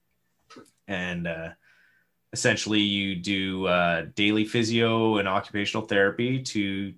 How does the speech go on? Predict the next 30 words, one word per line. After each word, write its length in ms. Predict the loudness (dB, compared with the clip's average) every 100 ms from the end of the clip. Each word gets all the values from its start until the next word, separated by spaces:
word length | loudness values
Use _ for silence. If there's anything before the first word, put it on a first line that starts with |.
| -10
teach 320 | -8 -6 -4
you 160 | -2
how 180 | 2 2
to 120 | 0 -6
live 340 | -4 -4 -2
with 200 | -8 -6
your 120 | -6
injury 580 | -4 -4 -2 0 0 0
and, 360 | -2 -4 -10 -10
and 240 | -8 -6 -6
how 280 | -2 -2 -2
you 180 | -4 -4
might 320 | -2 -2 -2
live 300 | -4 -4 -2
outside 580 | -4 -4 -2 2 2 2
of 160 | -2
this 220 | -6 -8
facility. 600 | -8 -8 -4 0 0 0 -2
But 140 | -2
at 180 | -4 -8 _
the 100 | -10
same 260 | -6 -4 -4
time, 320 | -2 0 0
they 140 | -2 -4
do, 500 | -4 -4 -4 -8 -12 _ _ _ _ _ _ _ -6
uh, 220 | -2 0
social 640 | 2 4 4 4 4 2 -2 -12 0
bonding, 760 | 4 4 2 0 0 -2 -6 -10 _ _
like, 440 | -8 -6 -6 -4 0
uh, 480 | 2 4 2 -2